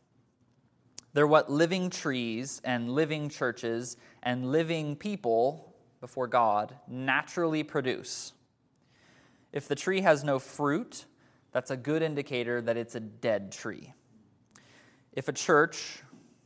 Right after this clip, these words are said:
or a Christian has no works, erga, that's a good indicator that they are spiritually dead.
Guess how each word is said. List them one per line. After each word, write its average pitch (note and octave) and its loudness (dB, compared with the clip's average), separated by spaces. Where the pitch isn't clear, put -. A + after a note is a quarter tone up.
or C3+ 2
a C#3 2
Christian C#3+ -2
has C#3+ 8
no E3 4
works, D3+ 4
erga, C3+ 4
that's C3+ 2
a D3 4
good D#3+ 6
indicator C#3 2
that B2+ -4
they A#2 2
are A2+ 2
spiritually G#2 -8
dead. - -10